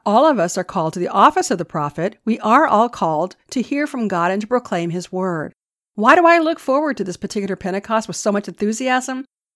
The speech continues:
Because the world is ripe for the great harvest of souls, and the events on Pentecost that were given us in the past are foreshadows of the future. In the Old Testament, the first Pentecost was when God came down upon Mount Sinai,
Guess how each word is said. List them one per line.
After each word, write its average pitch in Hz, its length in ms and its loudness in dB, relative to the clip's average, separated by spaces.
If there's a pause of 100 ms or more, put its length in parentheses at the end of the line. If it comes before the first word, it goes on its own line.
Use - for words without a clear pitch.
(120)
Because 262 300 0
the 254 120 2
world 202 480 -2
is 214 240 -6
ripe 196 520 -6 (340)
for 233 100 0
the 233 60 2
great 233 320 0
harvest 254 460 -2
of 240 100 -6
souls, 226 520 -4
and 208 180 -2
the 226 140 -2
events 233 320 -6
on 240 240 -6
Pentecost 220 840 -4
that 240 160 -2
were 247 80 -6
given 262 320 -4
us 202 180 -4
in 233 160 -8
the 233 100 -4
past 240 600 -2 (300)
are 226 140 0
foreshadows 226 1200 -4 (140)
of 139 160 -10
the 196 140 -10
future. 262 640 -6 (580)
In 240 140 2
the 247 100 0
Old 226 260 0
Testament, 233 540 -4
the 220 80 -6
first 311 300 -6
Pentecost 180 560 -6
was 190 160 -6
when 202 200 0
God 196 300 -2
came 180 240 -6
down 196 240 -2
upon 190 320 -6
Mount 175 300 -6
Sinai, 180 640 -4